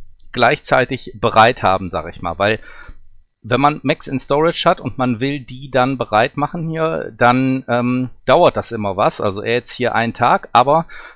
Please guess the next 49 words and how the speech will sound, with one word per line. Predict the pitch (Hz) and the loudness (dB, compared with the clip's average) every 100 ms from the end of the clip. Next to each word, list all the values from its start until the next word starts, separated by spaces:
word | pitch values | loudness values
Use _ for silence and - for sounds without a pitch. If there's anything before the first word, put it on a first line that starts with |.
| - | -6
dann | 110 113 | -4 0
wird | 135 | 0
das | 131 - | 0 -2
Chassis, | - 143 - 123 95 98 | 2 2 2 -6 -8 -10
äh, | 110 107 95 107 | -8 -6 -8 -6
Chassis | - 147 131 | -4 -2 -2
nur | 110 107 | -2 -4
bereit | 107 101 98 - | -4 0 0 -2
gemacht | 104 101 - - | -4 -4 -4 -8
und | 120 | -10
ich | - | -8
muss | 131 - | -8 -2
dann | 127 135 180 143 | 2 2 2 -2
noch | 135 - | -2 -2
hingehen, | 139 151 139 139 143 131 | -6 -4 -4 -2 -2 -2
refitten | 127 135 - - 127 | -2 -4 -6 -4 -6
und | 113 | -8
die | 113 | -4
ganzen | 117 - 110 | -4 -4 2
Waffen | 117 - | 2 2
einbauen, | 107 95 95 107 123 | -4 -4 0 -2 -2
was | 110 | -2
dann | 123 113 | -2 -2
auch | 107 | -4
nochmal | 95 98 87 | -6 -8 -2
dauert. | 90 104 - - - - - | 0 0 -2 -8 -14 -14 -4
Also | 120 127 | 0 4
man | 135 131 | 4 6
kann | 131 | 4
nicht | 156 - | 2 -2
schnell | 160 147 | 0 0
sagen, | 139 139 139 | 4 4 4
oh, | 139 139 | 2 0
ich | - | 0
brauche | 117 131 | 0 0
einen | 131 | 0
anderen | - 127 120 | -2 -2 -2
Mech | 127 - | -4 -6
für | - | -6
eine | 135 | -4
Mission, | 131 - 127 127 | -4 -4 -4 -4
zack, | - 131 - | 0 -2 0
mache | 127 117 | -4 -4
ich | - | -4
den | 120 117 | -4 -2
fertig | - 127 - | -2 -4 -4
und | 98 - | -8 -4
hab | - | -6
den. | - 98 | -4 -8